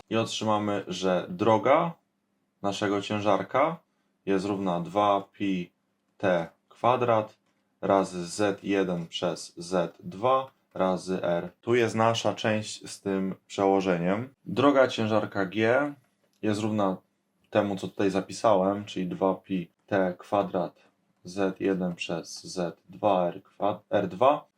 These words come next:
Aby przejść z drogi toru ruchu na prędkość,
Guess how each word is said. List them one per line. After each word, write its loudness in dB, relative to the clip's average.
Aby 4
przejść -2
z 0
drogi 2
toru -2
ruchu 0
na 0
prędkość, -2